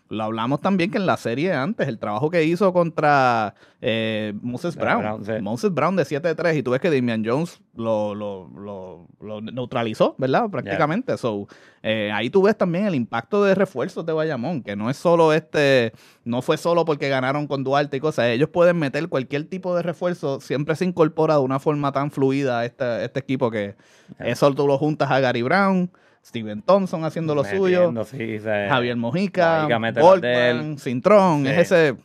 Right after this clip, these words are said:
Speaker 1: no, mano, o sea,
Speaker 2: Sí,
Speaker 1: la,
Speaker 2: sí.
Speaker 1: ¿quién, quién de verdad le puede ganar a este equipo? Es la pregunta.
Speaker 2: Se ven, en verdad, llevan wire to wire primero todo el año, dominando el primer juego ahora.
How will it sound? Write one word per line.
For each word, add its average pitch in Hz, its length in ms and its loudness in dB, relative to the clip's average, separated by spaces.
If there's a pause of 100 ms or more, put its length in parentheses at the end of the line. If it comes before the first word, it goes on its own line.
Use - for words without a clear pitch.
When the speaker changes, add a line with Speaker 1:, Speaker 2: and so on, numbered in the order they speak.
(120)
Speaker 1:
no, 165 220 -4
mano, 131 300 -4
o - 20 -18
sea, 120 240 -2
Speaker 2:
Sí, 123 60 -2
Speaker 1:
la, 120 340 -4
Speaker 2:
sí. - 60 -20 (240)
Speaker 1:
¿quién, 165 260 2
quién 151 220 0
de 170 120 6
verdad 160 220 4
le 156 80 4
puede 131 180 0
ganar 127 200 -2
a - 20 -2
este 131 140 -4
equipo? - 240 -4
Es 110 60 -4
la 117 100 -2
pregunta. 135 320 -6
Speaker 2:
Se 104 160 -6
ven, 110 440 -2
en 107 140 -4
verdad, 107 460 0
llevan 104 260 -2
wire 117 300 2
to 123 140 -6
wire 117 260 4
primero 107 400 -4
todo 117 200 0
el 113 80 2
año, 110 460 -4
dominando 101 520 -4
el 104 40 -8
primer 110 240 -2
juego 110 240 0
ahora. 101 500 2